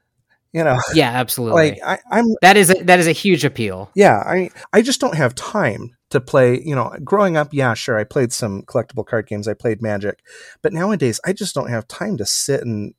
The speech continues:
Speaker 1: and consider cards anymore. Um, and so a twelve card deck, yeah, I can do that, e-, especially with how easy it is to price them, because you're kinda locked in, right? You're like, "Well, I want two or three ones, I want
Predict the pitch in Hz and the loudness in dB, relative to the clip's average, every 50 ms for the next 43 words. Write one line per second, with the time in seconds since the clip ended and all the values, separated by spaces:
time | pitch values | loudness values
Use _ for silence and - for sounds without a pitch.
0 | _ - 117 104 101 - 120 107 - - - 143 135 107 - - - - 233 190 | _ -8 -8 -8 -8 -8 -8 -6 -4 -4 -4 -4 -4 -6 -8 -8 -8 -6 -4 -4
1 | 120 101 - 101 95 92 87 90 92 - - - 123 - _ _ _ _ _ _ | -4 -4 -6 -8 -8 -8 -10 -12 -12 -12 -12 -14 -16 -18 _ _ _ _ _ _
2 | _ _ _ - 143 123 117 113 110 107 104 104 104 107 - _ _ _ _ _ | _ _ _ -6 -2 -2 0 0 -2 -2 -4 -6 -8 -10 -12 _ _ _ _ _
3 | _ _ _ - - 147 143 131 - - 160 143 135 123 123 - - - - - | _ _ _ -8 -4 -4 -2 -2 0 2 2 4 4 2 0 -2 -4 -8 -4 -2
4 | 240 233 - - 127 104 98 - 147 135 - - 113 117 143 135 - - 107 120 | -2 -2 0 0 0 0 2 0 0 0 -2 -2 -2 -2 -2 -2 -4 -6 -8 -10
5 | - 104 80 - 78 82 85 90 95 104 - - _ _ _ _ _ _ - _ | -10 -12 -12 -12 -12 -10 -10 -8 -8 -8 -10 -12 _ _ _ _ _ _ -14 _
6 | - 127 131 135 - 143 - - - 185 185 - - 170 135 127 - - 147 143 | -2 0 0 0 -2 -4 -2 0 0 0 2 2 0 0 0 0 0 0 0 0
7 | - - 147 147 131 135 147 131 123 123 120 120 - - 120 - - - 113 107 | 0 0 -2 -4 -2 0 2 2 4 2 2 0 -2 -6 -10 -8 -4 -2 -2 -2
8 | 117 123 - - - 175 180 170 160 135 - 151 131 147 131 - - 208 180 117 | -2 -4 -6 -6 -6 -6 -6 -6 -6 -6 -6 -6 -4 -6 -6 -4 -2 -2 0 0
9 | 104 104 98 95 - _ - 120 101 95 98 104 - - 113 117 120 123 - 185 | 0 -2 -2 -4 -4 _ -4 -4 -2 -2 -4 -6 -6 -4 -6 -6 -4 -2 0 0
10 | 185 185 175 165 143 139 135 127 - - - - 120 120 120 - - 123 117 98 | 2 2 0 0 -2 -2 -4 -6 -6 -8 -6 -4 -2 -2 -2 -4 -4 -4 -4 -4
11 | 95 95 98 101 101 98 98 101 98 98 104 101 104 110 107 104 - | -4 -4 -4 -2 -4 -4 -6 -8 -8 -8 -8 -6 -6 -8 -8 -10 -12